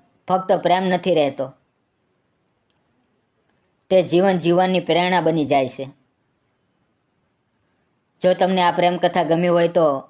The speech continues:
તેને લાઈક કરો, શેર કરો અને ચેનલને સબસ્ક્રાઇબ કરવાનું ન ભૂલો.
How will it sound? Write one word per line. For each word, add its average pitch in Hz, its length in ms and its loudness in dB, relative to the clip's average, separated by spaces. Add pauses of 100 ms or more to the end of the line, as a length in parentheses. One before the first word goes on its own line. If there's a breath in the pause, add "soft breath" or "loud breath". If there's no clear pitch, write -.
(260)
તેને 170 200 0
લાઈક 170 300 0
કરો, 180 200 2
શેર 165 280 0
કરો 143 340 -2 (1200)
અને 175 180 0
ચેનલને 185 460 2
સબસ્ક્રાઇબ 175 520 0 (1080)
કરવાનું 180 380 2
ન 170 120 0
ભૂલો. 139 380 -2